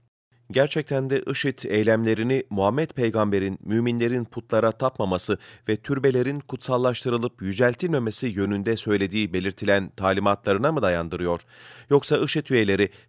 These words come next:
kültür varlıklarını yok ederken bundan sapıkça bir zevk mi alıyor? İki bin bir yılında Taliban, Afganistan'daki Bamyan Buda heykellerini paramparça ettiğinden beri Batı kendinden geçmiş bir şekilde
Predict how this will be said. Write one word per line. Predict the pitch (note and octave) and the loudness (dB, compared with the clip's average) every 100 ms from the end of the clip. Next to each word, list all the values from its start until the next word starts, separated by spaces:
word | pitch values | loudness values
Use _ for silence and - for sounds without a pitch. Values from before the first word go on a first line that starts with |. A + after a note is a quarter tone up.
| _ | _
kültür | B2+ A#2+ E3+ C#3+ | -4 0 2 4
varlıklarını | C3 A#2 - G#2+ G2+ G2 D#2+ | 4 2 0 0 2 0 2
yok | G#2 A#2+ | 0 2
ederken | G#2 G#2+ G2+ G2+ G2 - - - | 2 2 2 -2 -4 -10 -12 -4
bundan | G#2+ G2+ G2+ - | 0 2 0 -2
sapıkça | - G#2+ C#3 - A#2 F#2+ | -8 -6 -6 -2 -2 0
bir | G2+ | -4
zevk | E2 F#2+ F2+ | -2 -2 -2
mi | F2 | -4
alıyor? | D#2+ E2 E2+ - _ - - - | -4 -2 -2 -4 _ -20 -18 -12
İki | A2 D3+ | -6 -2
bin | D#3 D#3+ | 0 0
bir | D#3 | 0
yılında | C#3+ A#2 G2+ A2 | 0 0 0 0
Taliban, | G2+ F#2 F2+ G2 A#2+ | 2 2 2 2 0
Afganistan'daki | - - A2 G#2+ - G#2+ G#2 G#2 C3+ G#2+ | -4 -4 -2 -4 0 0 0 -2 -4 0
Bamyan | A#2 A#2+ A2+ A2 G#2+ | 0 2 2 0 -4
Buda | C3 C#3 | -4 -2
heykellerini | A#2+ G#2+ G#2+ G2+ F#2+ G2+ G#2+ | -2 0 0 0 -2 -2 -2
paramparça | - G2 A#2+ B2+ A2 - G#2+ | 0 2 2 2 0 0 -2
ettiğinden | F#2+ G#2+ F#2+ A#2 A#2 | -2 -4 -2 0 0
beri | F2 F#2+ - - - - | 0 0 -2 -14 -2 0
Batı | B2 D#3 | 2 0
kendinden | D#3 B2+ A2+ A#2 C3 D#3 | -2 -2 -2 -2 -2 -2
geçmiş | C3+ A2+ - F#2+ - | -2 -4 -6 -8 -6
bir | F2 | -4
şekilde | A#2+ A2+ A#2 A#2+ | -4 -4 0 0